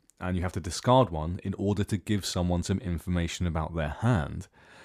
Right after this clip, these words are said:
which is amazing because once you start getting down to sort of one or two left, you start thinking, "Oh, wow, do I really need to tell them this?"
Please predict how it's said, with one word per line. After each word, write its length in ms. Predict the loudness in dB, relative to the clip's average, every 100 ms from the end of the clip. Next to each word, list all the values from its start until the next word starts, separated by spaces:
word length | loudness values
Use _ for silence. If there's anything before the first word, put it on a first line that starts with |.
| -20 -20 _ -2
which 280 | 2 2
is 80 | 2
amazing 460 | 0 0 0 0 0
because 340 | 2 2 2
once 320 | -2 -2 -4
you 140 | -4 -4
start 320 | -2 -2 -2
getting 180 | -4 -2
down 160 | -2
to 100 | -4
sort 140 | -6 -6
of 80 | -4
one 100 | -2
or 80 |
two 220 | -2 -4 -4
left, 320 | -4 -6 -8
you 60 |
start 200 | -6 -4
thinking, 220 | -2 -2 -2
"Oh, 140 | -2
wow, 260 | -2 -4 -6 -16 -20 -20 _ -2
do 120 | 0
I 60 |
really 340 | 2 2 2 4
need 140 | 2
to 40 | 0
tell 200 | -2 0
them 140 | 0
this?" 300 | -4 -8 -12